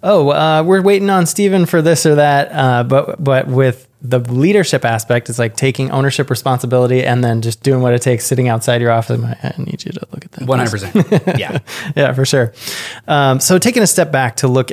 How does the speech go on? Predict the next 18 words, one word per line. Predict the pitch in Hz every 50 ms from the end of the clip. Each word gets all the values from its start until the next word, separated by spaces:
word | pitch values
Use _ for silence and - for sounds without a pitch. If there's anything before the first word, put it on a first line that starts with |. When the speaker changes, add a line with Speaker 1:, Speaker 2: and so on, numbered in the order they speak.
| -
Speaker 1:
at | 131 123
our | 120 117
launches, | 117 117 120 120 120 117 - 127 117 120
after | 117 117 - 120 117
all, | 113 117 117
we | 113 120 113 113 - -
are | 117 113 117 113 110 113 - 113
a | 113 107 113 135 113
sunglasses | 110 - - 120 117 123 117 117 110 - 120 107
business, | 120 123 120 151 208 240 - 156
and | 131 123 113
so | 120 120 117
we're | 117 120 117
dropping | 113 127 120 117 - 120 120
glasses | 127 120 117 123 127 123 117
all | 120 117
the | 120 113
time. | - 131 127 151 208